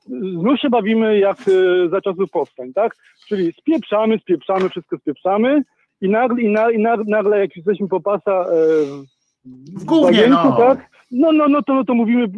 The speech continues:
Speaker 1: pomóżcie nam, bo my jesteśmy dla was ważni, tak? Więc to się robi to samo z, to z sędziami, czyli tak jak ja sobie kiedyś wyobrażałem, no sędzia, tak? No to czyli on musi, y, jakaś moralność w nim jest, tak?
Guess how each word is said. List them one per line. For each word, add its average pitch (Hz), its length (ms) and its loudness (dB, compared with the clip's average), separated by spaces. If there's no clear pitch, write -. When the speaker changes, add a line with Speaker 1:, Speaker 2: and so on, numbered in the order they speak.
Speaker 1:
pomóżcie 226 480 -2
nam, 233 180 -2
bo 214 100 -2
my 220 100 0
jesteśmy 214 300 -4
dla 220 120 0
was 220 160 -2
ważni, 170 400 -4
tak? 190 220 -4
Więc 180 140 -4
to 220 80 -2
się 226 160 -2
robi 208 220 -2
to 185 120 -4
samo 202 260 -2
z, - 80 -6
to 170 160 0
z - 80 -20
sędziami, 196 580 -2
czyli 196 220 -6
tak 202 120 -4
jak 208 120 0
ja 240 100 2
sobie 226 180 -4
kiedyś 202 200 -2
wyobrażałem, 190 460 0
no 180 120 -6
sędzia, 180 380 -2
tak? 190 180 0
No 208 100 -4
to 208 100 -8
czyli 208 200 -6
on 208 140 -2
musi, 214 380 -6
y, 196 280 4
jakaś 165 220 -6
moralność 196 680 -2
w 165 200 -12
nim 214 140 0
jest, 254 240 0
tak? 175 240 -4